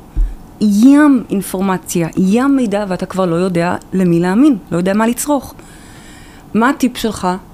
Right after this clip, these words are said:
בנושא הזה? לי יש טיפ, אבל אני רוצה לשמוע רגע מה אתה אומר בנושא הזה. מה עושים? כי אני, אני כן רוצה שנצרוך תוכן.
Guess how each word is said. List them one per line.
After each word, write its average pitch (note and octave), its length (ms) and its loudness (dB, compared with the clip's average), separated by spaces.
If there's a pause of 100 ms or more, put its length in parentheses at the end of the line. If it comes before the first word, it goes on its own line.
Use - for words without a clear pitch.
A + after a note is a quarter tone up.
(160)
בנושא F3+ 380 -4
הזה? F3 320 -4
לי A#3+ 80 -2
יש C4+ 220 0
טיפ, C#3+ 180 -4 (180)
אבל E3 80 -4
אני E3+ 80 -2
רוצה F3 160 -2
לשמוע F#3+ 280 -4
רגע E3+ 100 -2
מה F3+ 160 0
אתה F3 180 -4
אומר D#3+ 220 -2 (200)
בנושא D#3+ 360 -6
הזה. D3 180 -8
מה F#3 120 -2
עושים? G#3+ 300 -2
כי E3+ 80 -6
אני, F3 140 -2
אני E3+ 120 -4
כן C4+ 120 -2
רוצה G3+ 180 -2
שנצרוך D#3+ 560 -4
תוכן. D3 340 -4